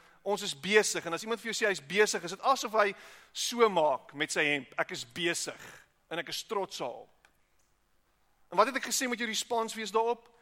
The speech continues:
Sies tog. Want ons kry 'n badge vir besig wees. En ons fokus is op al die goed in plaas daarvan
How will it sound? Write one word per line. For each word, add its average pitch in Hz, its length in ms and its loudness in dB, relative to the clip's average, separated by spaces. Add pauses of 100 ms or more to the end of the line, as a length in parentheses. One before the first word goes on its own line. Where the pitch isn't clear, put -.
(160)
Sies - 420 -6
tog. - 440 -20 (1800)
Want 185 140 -2
ons 214 160 -2
kry 254 260 10
'n 151 120 4
badge 190 500 12
vir 170 100 -8
besig 151 540 -4
wees. - 640 -14 (1300)
En 208 100 -2
ons 214 160 0
fokus 285 680 8
is 180 140 -6
op 202 140 -4
al 233 140 6
die 226 100 4
goed - 640 -4 (880)
in 170 140 -8
plaas 214 380 4
daarvan 131 560 -6